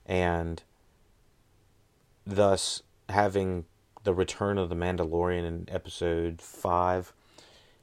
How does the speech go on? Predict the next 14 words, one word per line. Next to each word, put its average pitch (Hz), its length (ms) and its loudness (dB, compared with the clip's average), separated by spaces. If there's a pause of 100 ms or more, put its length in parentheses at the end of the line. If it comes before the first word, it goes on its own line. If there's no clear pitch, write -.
(140)
it 98 220 4 (140)
is 107 280 2
like 101 160 4
a 98 40 2
breath 95 300 2
of 85 80 -2
fresh - 320 -2
air, 85 360 0 (300)
but 87 200 4
it 87 120 4
also, 90 640 2 (160)
it, 98 200 -6
it 95 120 -8
steps - 480 -2